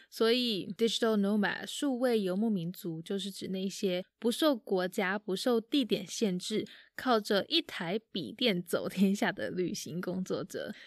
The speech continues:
像是我们来宾Ali就是这样，扛着一台电脑世界跑。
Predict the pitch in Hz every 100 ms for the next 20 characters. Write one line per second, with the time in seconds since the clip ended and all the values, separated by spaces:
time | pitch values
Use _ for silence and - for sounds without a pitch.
0 | - - 220 214 220 180 185 180 190 214
1 | 214 220 220 254 214 175 185 180 170 117
2 | 98 - _ - 214 226 247 240 214 190
3 | 226 190 147 - - - 180 170 180 180
4 | - - -